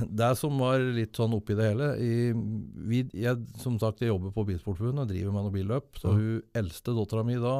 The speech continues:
Speaker 1: har, der hadde vi kjøpt en racingbil som hun skulle drive og kjøre med.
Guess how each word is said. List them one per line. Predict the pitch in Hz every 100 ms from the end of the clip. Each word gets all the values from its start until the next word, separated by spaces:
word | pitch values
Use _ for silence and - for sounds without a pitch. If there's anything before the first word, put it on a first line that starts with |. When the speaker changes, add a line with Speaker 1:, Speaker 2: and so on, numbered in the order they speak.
| 131
Speaker 1:
har, | 107 101 101 104
der | 98 101
hadde | 104 107
vi | 104
kjøpt | 98 90 -
en | 110 101 92 - _ _ _ _ -
racingbil | 104 107 175 220 233 - _ _ _ - - -
som | - 120
hun | 98
skulle | 110 95
drive | 92
og | 87
kjøre | 87 87
med. | 90